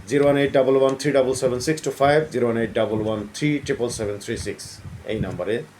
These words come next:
এছাড়া আমাদের, আহ, কল সেন্টারে কল দিয়ে বিস্তারিত জানতে পারেন, জিরো নাইন সিক্স ওয়ান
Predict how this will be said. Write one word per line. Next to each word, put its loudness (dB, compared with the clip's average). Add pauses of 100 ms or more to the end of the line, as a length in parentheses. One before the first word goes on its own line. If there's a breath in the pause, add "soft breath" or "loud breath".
এছাড়া 0 (340)
আমাদের, 0
আহ, -6 (100)
কল 4
সেন্টারে 2
কল 6
দিয়ে 4
বিস্তারিত 0
জানতে 2
পারেন, 4
জিরো 4
নাইন 2
সিক্স -6
ওয়ান 2